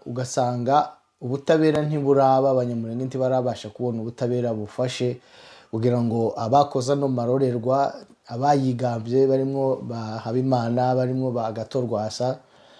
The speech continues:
ukireba bakigenda bidegembya mu gihugu cy'u Burundi,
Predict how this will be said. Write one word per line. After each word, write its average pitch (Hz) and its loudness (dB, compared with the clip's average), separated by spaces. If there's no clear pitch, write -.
ukireba 147 4
bakigenda 143 2
bidegembya 120 -2
mu 113 -6
gihugu 139 0
cy'u 135 -6
Burundi, 135 0